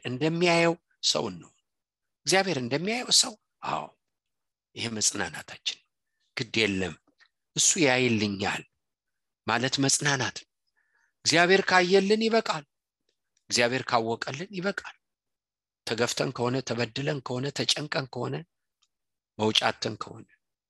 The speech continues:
«እስከ መቼ ጸሎቴ አይመለስም? እስከ መቼ የኔ ተራራ አይናድም?» ምንል ከሆነ ካወቀልን፣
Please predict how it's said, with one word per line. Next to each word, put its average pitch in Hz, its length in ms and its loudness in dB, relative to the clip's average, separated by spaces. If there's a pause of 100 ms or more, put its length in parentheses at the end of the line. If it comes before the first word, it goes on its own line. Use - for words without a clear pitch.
(480)
«እስከ - 240 0
መቼ 139 220 0 (380)
ጸሎቴ - 380 0
አይመለስም? 113 640 -4
እስከ - 240 2
መቼ 139 200 0 (460)
የኔ 120 200 2
ተራራ 123 380 2
አይናድም?» 110 500 -8 (400)
ምንል 110 300 0
ከሆነ 107 320 -2 (560)
ካወቀልን፣ 117 720 0